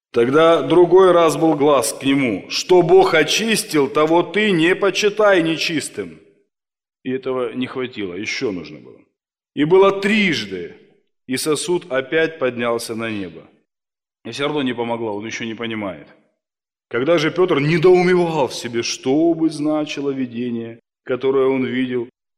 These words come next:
вот мужи, посланные Корнилием, расспросив о доме Симона, остановились у ворот.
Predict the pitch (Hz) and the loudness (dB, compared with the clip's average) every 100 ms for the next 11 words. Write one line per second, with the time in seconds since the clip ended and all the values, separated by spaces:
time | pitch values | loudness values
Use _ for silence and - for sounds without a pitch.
0 | - 127 202 202 214 202 233 - 190 190 | -8 2 2 2 -2 -2 -2 0 0 0
1 | 170 160 156 156 151 151 175 170 165 165 | 0 0 0 0 0 0 -2 0 0 -2
2 | 151 - _ _ 131 160 - 170 170 - | -6 -14 _ _ -2 -2 0 -2 -2 -2
3 | 202 165 156 180 190 180 - - 202 190 | -4 -2 0 2 2 0 -4 -6 -4 -2
4 | 185 175 175 - 190 190 190 151 123 131 | -2 -2 -4 -4 -4 -4 -2 -2 -2 -2
5 | 123 120 107 95 | -2 -2 -2 -8